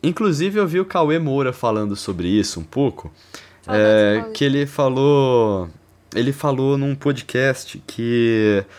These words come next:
Speaker 1: nossa, como é que era mesmo? Ah, é, que é catártico você ir lá xingar uma pessoa, porque você tá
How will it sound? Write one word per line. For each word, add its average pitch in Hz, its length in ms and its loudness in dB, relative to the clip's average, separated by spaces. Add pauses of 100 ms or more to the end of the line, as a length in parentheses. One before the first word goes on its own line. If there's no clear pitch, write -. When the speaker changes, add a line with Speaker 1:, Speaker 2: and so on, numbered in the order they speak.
(340)
Speaker 1:
nossa, 135 280 -2
como 139 160 -6
é - 20 -2
que 156 120 -4
era 123 100 2
mesmo? 123 240 -4
Ah, 156 160 0
é, 139 80 0
que - 200 -6
é - 20 -2
catártico 147 1080 -4
você 113 360 -6
ir - 20 -6
lá 110 140 2
xingar 104 360 -2
uma 101 120 0
pessoa, 95 320 -8
porque 127 180 -6
você 143 180 -6
tá 160 180 0